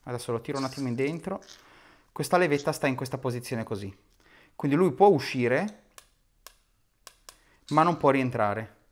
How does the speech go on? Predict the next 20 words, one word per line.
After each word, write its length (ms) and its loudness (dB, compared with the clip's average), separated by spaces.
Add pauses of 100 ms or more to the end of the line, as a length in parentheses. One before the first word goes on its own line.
(1080)
Quindi 220 0
man 100 6
mano 160 4
che 100 0
la 100 6
catena 280 -2
si 140 0
allunga, 680 4
lui 200 2
ogni 200 0
tanto 600 0 (1500)
fa 120 -4
uno 160 0
scatto 640 -2 (1600)
e 60 -4
rimane 300 -2
bloccato, 680 -2 (260)
e 100 -2
avanti 320 2
così. 480 -6